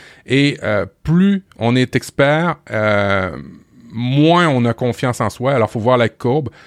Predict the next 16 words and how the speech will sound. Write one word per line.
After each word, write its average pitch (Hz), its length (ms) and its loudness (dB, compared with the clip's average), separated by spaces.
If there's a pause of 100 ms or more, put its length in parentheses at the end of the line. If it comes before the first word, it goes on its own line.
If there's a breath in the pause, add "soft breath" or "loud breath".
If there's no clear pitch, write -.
(260 loud breath)
Dès 147 140 4
qu'on 160 160 2
commence, 131 400 0
dès 151 100 2
qu'on 139 180 0
est 123 100 2
débutant, 113 540 0
là, 127 220 2
on 107 200 0
se, 104 240 -2
s'auto-surévalue, 113 1160 0
on 107 120 -2
se, 95 540 -6
on 98 100 -6
se - 140 -10
surestime. 123 720 -2